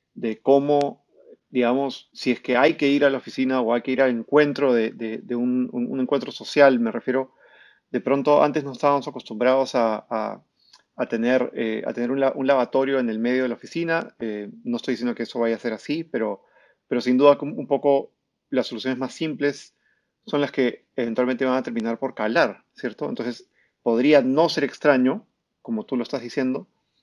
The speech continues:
que eventualmente lo que antes era un punto de reunión en la oficina para comer o un punto de reunión para tener algún tipo de comunión, esto, social,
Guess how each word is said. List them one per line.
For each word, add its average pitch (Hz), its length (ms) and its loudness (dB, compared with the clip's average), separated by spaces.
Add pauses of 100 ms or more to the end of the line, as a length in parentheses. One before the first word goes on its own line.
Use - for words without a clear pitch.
(160)
que 127 80 2
eventualmente 127 560 2
lo 120 160 2
que 123 100 2
antes 127 300 0
era 123 300 2
un 135 200 -4
punto 135 300 0
de 127 60 0
reunión 120 320 0
en 120 80 0
la 113 60 0
oficina 120 480 -2 (520)
para 117 280 2
comer 123 640 2 (160)
o 120 80 0
un 113 140 -2
punto 123 420 2
de 113 80 2
reunión 110 340 0
para 104 280 -4 (240)
tener 113 380 -2
algún 120 200 2
tipo 127 200 -2
de - 20 -16
comunión, 123 520 0 (540)
esto, 107 580 -4
social, - 520 0